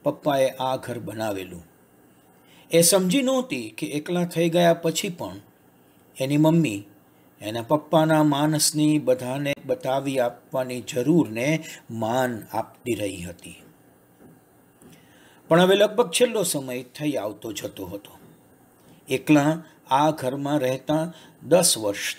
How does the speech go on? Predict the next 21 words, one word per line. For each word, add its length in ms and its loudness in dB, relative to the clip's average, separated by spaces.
થયા. 260 -8
હવે 240 6
મેઘાથી 500 4
આટલી 260 -2
સંપત્તિ 500 -4
સચવાતી 640 -2
નહોતી. 520 -10
ડૉક્ટર 380 0
એને 180 4
કહી 300 2
જ 120 0
દીધેલું 500 -6
કે 120 -4
આર્થરાઇટિસ 920 2
અને 180 -6
અલ્ઝાઇમરની 800 2
અસર 340 -2
ગમે 320 -4
ત્યારે 300 0
થવા 360 -2
માંડે 460 -8